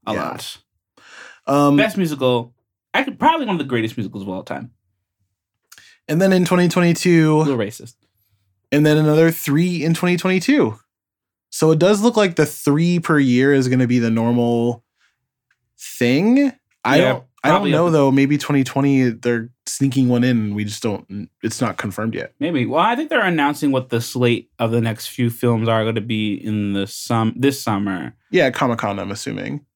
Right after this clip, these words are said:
Speaker 1: Uh, true, true, true. Um,
Speaker 2: After Spider-Man.
Speaker 1: Right.
Speaker 2: Spider-Man. Far From Whom.
Speaker 1: <sighs>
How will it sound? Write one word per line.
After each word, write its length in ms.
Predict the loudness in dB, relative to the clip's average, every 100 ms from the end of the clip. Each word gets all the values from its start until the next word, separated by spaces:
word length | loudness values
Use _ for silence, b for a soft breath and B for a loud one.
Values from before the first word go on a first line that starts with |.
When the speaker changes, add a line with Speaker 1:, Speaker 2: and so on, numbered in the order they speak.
| -6
Speaker 1:
Uh, 180 | -2 -2
true, 160 | -4
true, 140 | -10 -12
true. 240 | -12 -14 -14 _ 0
Um, 640 | 2 2 0 0 -2 -4
Speaker 2:
After 380 | -2 -2 0 -2
Spider-Man. 680 | 0 -4 -4 -6 -10 -16 -20 _ _ -8
Speaker 1:
Right. 400 | -6 -6 -10 -10
Speaker 2:
Spider-Man. 480 | -4 -2 -2 -8 -18 _ _ _ _ _ _ _ _ _ _ _ _ _ _
Far 200 | -8 -6
From 180 | -4 -4
Whom. 320 | -2 -4 -6 _ _ _ _ _ _ _ _ _ _ _ _ _
Speaker 1:
<sighs> 80 | -18